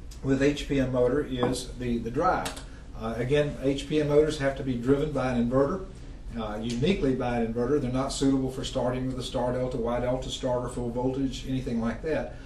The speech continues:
But in that, we're able to, in fact, provide a, a, an inverter duty machine that, uh, is linked back to the controller, the Ingersoll Rand controller. So therefore you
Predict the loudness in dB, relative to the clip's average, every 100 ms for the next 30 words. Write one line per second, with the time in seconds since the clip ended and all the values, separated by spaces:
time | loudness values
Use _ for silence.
0 | -12 -10 4 6 8 6 6 4 2 -4
1 | -10 0 2 4 4 4 0 0 2 2
2 | 0 -4 -6 -4 0 0 -2 -8 -14 -16
3 | -16 -14 -14 -12 -8 -2 2 4 4 2
4 | -2 -2 -4 -4 -4 -2 0 0 0 0
5 | 2 6 6 4 0 0 0 -2 -4 -2
6 | 0 0 -2 -4 -10 -12 -8 -4 -2 -4
7 | -2 -2 -2 -4 -4 -4 -6 -10 -12 -14
8 | -4 0 0 -2 -2 0 0 -2 -4 -2
9 | -2 -2 -6 0 4 4 2 0 -2 -2
10 | -2 -2 -2 -4 -4 -4 -2 -2 -2 -6
11 | -12 -12 -6 0 4 6 4 2 0